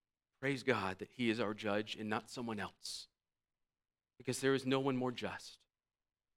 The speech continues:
But our reason for serving him is not cold, legalistic fearfulness. Our reason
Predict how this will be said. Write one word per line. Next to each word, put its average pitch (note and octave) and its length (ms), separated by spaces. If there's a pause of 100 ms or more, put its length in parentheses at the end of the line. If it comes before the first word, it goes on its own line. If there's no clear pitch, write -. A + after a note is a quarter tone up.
(140)
But D#3 120
our D3+ 180
reason F#3 520
for - 180
serving G3+ 500
him A#2+ 340 (1500)
is D3+ 180
not F3+ 280 (800)
cold, E3+ 640 (420)
legalistic D#3+ 960 (200)
fearfulness. F#3+ 880 (640)
Our F#3+ 180
reason A3 600